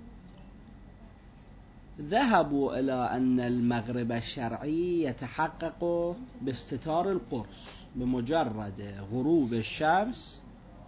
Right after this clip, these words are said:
المغرب يحين، يعني تجوز الصلاة، يدخل وقت الصلاة ويجوز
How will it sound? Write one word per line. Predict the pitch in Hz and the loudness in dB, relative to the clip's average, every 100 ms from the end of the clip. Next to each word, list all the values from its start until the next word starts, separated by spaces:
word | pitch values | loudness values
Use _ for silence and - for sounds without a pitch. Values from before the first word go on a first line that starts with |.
| - - - | -18 -20 -2
المغرب | 127 127 127 123 127 151 208 233 - - - - - - - - - | 2 4 4 4 2 2 0 -2 -12 -18 -18 -18 -18 -18 -18 -16 -8
يحين، | 113 113 98 - - - - - - - - - - - | -8 -8 -12 -14 -20 -20 -20 -20 -20 -20 -20 -20 -18 -10
يعني | 104 123 120 | -4 -2 -2
تجوز | 135 110 143 123 113 | -2 -2 0 0 -2
الصلاة، | - 123 113 123 151 190 - - - - - | -6 -4 -2 0 0 -2 -10 -18 -18 -18 -8
يدخل | 110 120 - 135 | -6 -6 -4 -2
وقت | 139 143 160 | -2 -4 -8
الصلاة | 147 156 165 185 | -6 -4 -2 -2
ويجوز | 160 123 120 117 151 165 | 0 0 0 0 0 2